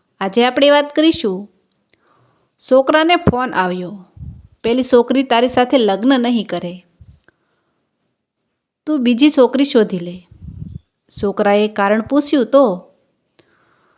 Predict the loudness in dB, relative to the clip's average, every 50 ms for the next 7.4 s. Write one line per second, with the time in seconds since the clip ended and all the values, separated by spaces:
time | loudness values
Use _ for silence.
0 | _ _ _ _ _ _ _ _ _ _ _ _ _ _ _ _ _ _ _ -4
1 | -2 2 2 2 2 4 6 6 6 4 2 2 0 0 0 0 -4 -2 0 0
2 | 0 2 2 2 2 2 2 0 -2 -2 -2 -4 -4 -4 -2 -2 -2 0 -2 -4
3 | -4 -2 -2 -4 -4 0 0 -2 -2 -2 -4 -6 -8 -10 -12 -12 -12 -12 -14 -14
4 | -16 -16 -16 -18 _ _ -16 -16 -14 -12 -12 -14 -14 -10 -8 -6 -4 -4 -4 -4
5 | -6 -8 -12 -16 _ _ _ _ _ _ _ _ _ _ -4 -4 -2 0 0 0
6 | 0 -2 -2 -2 0 -2 -2 -2 -4 -8 -16 _ _ 0 2 2 2 2 0 2
7 | 2 2 2 2 0 -2 -4 -10